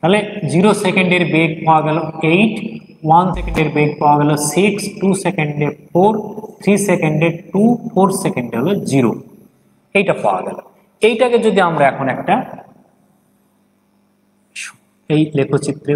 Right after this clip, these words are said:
উপস্থাপন করি টি, এটা হলো আমাদের ভি, এটা মূল বিন্দু।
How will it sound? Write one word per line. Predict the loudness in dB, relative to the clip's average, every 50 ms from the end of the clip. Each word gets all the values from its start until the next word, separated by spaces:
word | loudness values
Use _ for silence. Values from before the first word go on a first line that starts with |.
| -2
উপস্থাপন | -4 -4 -4 -4 -6 -4 -4 -4 -4 -4 -6 -6
করি | -4 -4 -2 -2 -2 -4 -4 -4
টি, | 0 0 2 2 0 -2 -6 -14 -16 -20 -20 -20 -20 -20 _ _ _ -10
এটা | -6 -2 0 2
হলো | 2 2 2
আমাদের | 2 2 2 0 0 0 -2 -2
ভি, | -4 -6 -8 -4 0 0 2 2 0 -4 -8 -18 -20 -20 _ -20 -20 -20 -20 _ _ _ _ _ _ _ _ _ _ -20
এটা | -18 -18 -16
মূল | -16 -16 -16 -16
বিন্দু। | -20 -20 _ _ _ _ _